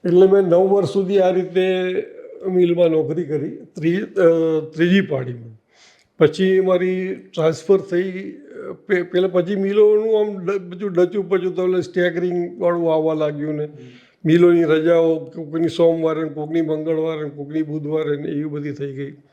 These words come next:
Speaker 1: એટલે પહેલી પાળીમાં હું આવી ગયો. ત્યારે હું કોલેજમાં આવી ગયો. તો મેં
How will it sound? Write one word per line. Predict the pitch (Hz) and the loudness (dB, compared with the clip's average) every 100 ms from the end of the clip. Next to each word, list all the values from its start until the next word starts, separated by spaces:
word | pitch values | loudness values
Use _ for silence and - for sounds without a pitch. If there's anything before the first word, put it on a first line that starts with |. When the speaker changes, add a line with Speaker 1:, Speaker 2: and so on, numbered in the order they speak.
| _ _ - - _ _ _ - | _ _ -20 -20 _ _ _ 0
Speaker 1:
એટલે | 160 | 2
પહેલી | 156 160 165 175 185 | 2 2 4 4 2
પાળીમાં | 160 160 160 156 | 2 2 2 2
હું | 151 147 | 2 0
આવી | 139 | -2
ગયો. | 127 127 123 | -6 -10 -14
ત્યારે | 139 151 165 | -8 -4 0
હું | 180 180 175 | 0 -2 0
કોલેજમાં | 180 180 170 175 170 160 - - - | 2 2 0 0 0 -2 -8 -14 -4
આવી | 175 | -4
ગયો. | 156 147 | -2 -6
તો | 147 151 | -4 -6
મેં | 160 180 156 | -6 -6 -2